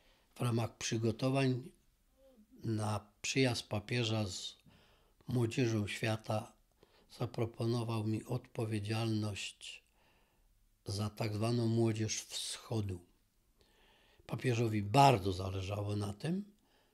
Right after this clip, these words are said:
żeby te,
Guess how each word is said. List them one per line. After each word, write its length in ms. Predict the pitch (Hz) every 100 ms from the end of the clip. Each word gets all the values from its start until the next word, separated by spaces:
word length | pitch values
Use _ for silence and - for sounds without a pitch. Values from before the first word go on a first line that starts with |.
| _ _ _ -
żeby 1160 | 113 95 101 98 101 104 104 110 117 120 123 - _ _ _ _ _ _ _ _
te, 180 | - 127